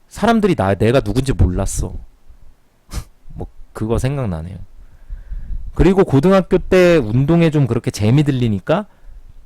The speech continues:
이제 공부, 게임과 별개로 헬스를 맨날 했지. 그래서 약간 그런 거지. 찐따 삼 종 세트, 그러니까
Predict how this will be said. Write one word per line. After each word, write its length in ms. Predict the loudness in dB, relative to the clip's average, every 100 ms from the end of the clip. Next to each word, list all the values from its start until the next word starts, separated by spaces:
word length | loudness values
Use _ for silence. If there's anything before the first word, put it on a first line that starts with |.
| -20 -20 -14
이제 360 | -6 -2 -2 -4 _ _
공부, 380 | 2 4 2
게임과 680 | 0 2 4 4 4 4 4
별개로 680 | 2 2 0 2 0 0 -4 -8 _ -4
헬스를 440 | -2 0 2 2
맨날 300 | 2 0 0
했지. 340 | -4 -8 -12 -14 -16 _ _ _ _ _ _ _ -20 _ -20 -20 -20 -18
그래서 260 | 0 2 2
약간 260 | 0 -2 -4
그런 260 | -4 -4
거지. 280 | -6 -12 -18 _ _ _ _ _ -6
찐따 680 | -4 -4 -2 4 6 6
삼 220 | 4 2
종 120 | 2 2
세트, 380 | 0 -2 -6
그러니까 120 | -8